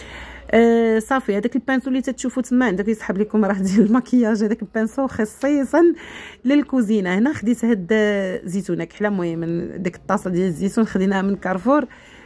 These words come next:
شويه صراحه لا علاقه. صافي، غادي ننزل، آه، كما كتشوفوا غنكمل بنفس الطريقه. وهنا هادو هما القياسات اللي عطاوني، كما قلت لكم عطاتني ثمانية،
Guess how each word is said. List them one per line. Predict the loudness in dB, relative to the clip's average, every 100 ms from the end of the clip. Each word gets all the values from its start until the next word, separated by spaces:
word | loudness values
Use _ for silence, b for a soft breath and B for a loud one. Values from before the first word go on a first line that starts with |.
| B
شويه | -2 0 2 2 0 -4 -8 -14 -20 _
صراحه | -12 -6 -4 -2 -2 0 -2 -4
لا | -2
علاقه. | 0 0 -2 -8 -16 B B B B B B B
صافي، | 2 2 2 0
غادي | 2 2 4
ننزل، | 4 4 2 2 0 2 0
آه، | 0 0 -2 -4 -6 -8
كما | -6 -6
كتشوفوا | -6 -8 -4
غنكمل | -2 0 2 2
بنفس | 2 0
الطريقه. | -4 -2 0 0 0 0 -2 -6
وهنا | 0 2 2 0 -2 -2
هادو | -4 -2
هما | -2 -2 -2 -4
القياسات | -8 -6 -6 -6 -4
اللي | -4
عطاوني، | -2 -2 0 0 0
كما | -4 -4 -4
قلت | -6
لكم | -4 -4
عطاتني | -2 -4 -4 -4
ثمانية، | 0 2 4 2